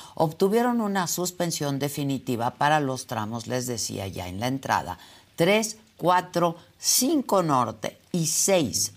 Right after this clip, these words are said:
del Tren Maya por tala injustificada. Vamos a recordar lo que dijo ayer el presidente.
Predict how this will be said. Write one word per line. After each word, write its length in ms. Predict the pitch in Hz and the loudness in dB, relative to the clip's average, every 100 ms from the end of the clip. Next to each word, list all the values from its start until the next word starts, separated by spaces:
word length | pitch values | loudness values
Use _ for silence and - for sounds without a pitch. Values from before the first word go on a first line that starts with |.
| - | -8
del 340 | 123 110 101 | -4 -2 -4
Tren 360 | 104 139 151 160 | -2 0 2 2
Maya 420 | 143 98 107 110 - - _ | 0 0 -4 -6 -10 -20 _
por 240 | 127 120 107 | 2 2 0
tala 440 | - 143 120 107 | 0 2 2 0
injustificada. 1000 | 101 101 107 101 - 101 110 104 90 90 | -4 -4 -4 -4 -4 -6 -6 -8 -10 -8
Vamos 300 | 127 185 - | -6 -4 -2
a 160 | 165 139 - - - | -4 -4 -10 -18 -6
recordar 720 | 147 170 143 151 147 139 113 | 0 2 2 0 2 0 -2
lo 140 | 113 | -8
que 160 | 107 110 | -6 -4
dijo 240 | 123 - | -4 -4
ayer 260 | 110 95 90 | -4 -4 -6
el 120 | - | -10
presidente. 500 | - 65 - - | -12 -10 -10 -14